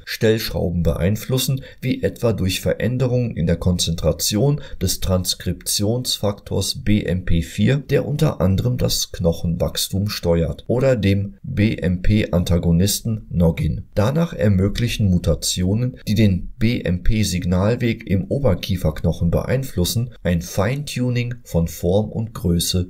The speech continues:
der Schnäbel. Über einen weiteren Evolutionsschritt, die Bildung der Hornscheiden am Schnabel, geben verschiedene Übergangsformen Aufschluss. Bei einigen kreidezeitlichen Vögeln waren zunächst nur Teile der Schnauze mit Hornscheiden ausgekleidet,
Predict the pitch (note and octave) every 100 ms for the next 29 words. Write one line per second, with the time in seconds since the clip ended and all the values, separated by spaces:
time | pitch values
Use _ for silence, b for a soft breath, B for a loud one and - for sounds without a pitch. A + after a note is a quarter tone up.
0 | - G2+ - A2 G2 F#2+ D#2+ - - -
1 | _ b - B2+ B2 B2+ B2+ A2+ A2+ E3
2 | B2 G2 F#2+ F2 E2 E2 - F2 F#2 -
3 | C3+ C4+ - G#2+ A2 C3+ C3 G#2+ E2+ D#2+
4 | G2 B2 E3+ - D#2+ E2 C2 D2+ - E2+
5 | D#2+ E2 B2+ - E3+ G3 - E3+ - G#2
6 | F2+ A2+ A#2 - - F#2+ E2+ D2 F2+ -
7 | - E2+ G2 - - F#3 - - - -
8 | - A#2 A#2 - F3 E3+ E3 - A2+ A#2+
9 | D3 - A#2+ B2 A#2+ B2 A2+ F2+ F#2 G2+
10 | F#2 E2 G2 C#3 C#3 B - - G#2+ G2+
11 | B2 - A2 A2 B2 - E2 G#2+ G#2+ E2+
12 | - D#2+ F#2+ - B2 A2 - F#2+ G2+ -
13 | E2+ F2 - - E2+ - - C#2+ D2 F2+
14 | A#2+